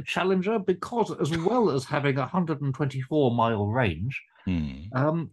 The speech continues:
Speaker 1: it goes up to eighty-seven miles an hour.
Speaker 2: What?
Speaker 1: Exactly.
Speaker 2: I,
Speaker 1: What?
Speaker 2: I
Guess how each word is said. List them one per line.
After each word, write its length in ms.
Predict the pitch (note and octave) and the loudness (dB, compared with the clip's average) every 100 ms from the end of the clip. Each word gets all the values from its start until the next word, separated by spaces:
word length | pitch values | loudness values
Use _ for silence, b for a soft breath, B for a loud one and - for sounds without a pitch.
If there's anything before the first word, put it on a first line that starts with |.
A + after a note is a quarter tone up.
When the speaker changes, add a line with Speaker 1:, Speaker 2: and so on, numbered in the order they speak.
| _ | _
Speaker 1:
it 160 | D3 C3+ | 0 4
goes 260 | F#3 F3 | 8 8
up 300 | E3 E3 - | 6 2 0
to 360 | - F3+ F3 E3+ _ _ _ - | 0 4 4 2 _ _ _ 2
eighty-seven 840 | E3 E3+ - D3 - D#3+ D3 D3 | 4 4 -2 -4 -2 -2 0 -2
miles 380 | D3 D3 C#3 C3 | 0 0 -2 -4
an 80 | C#3 | -4
hour. 340 | D3+ F#2 E2 - _ _ - | -4 -4 -6 -12 _ _ -18
Speaker 2:
What? 600 | A#2+ A#2+ C3+ F3+ G#3+ - _ _ - | -14 -12 -6 -4 -4 -8 _ _ -10
Speaker 1:
Exactly. 560 | A#2 G2+ A#2+ G#2+ - F#3+ | -6 -2 -2 -2 4 4
Speaker 2:
I, 60 | |
Speaker 1:
What? 400 | E2 F2+ C3+ D#3 | 4 -2 0 4
Speaker 2:
I 160 | E3+ | 6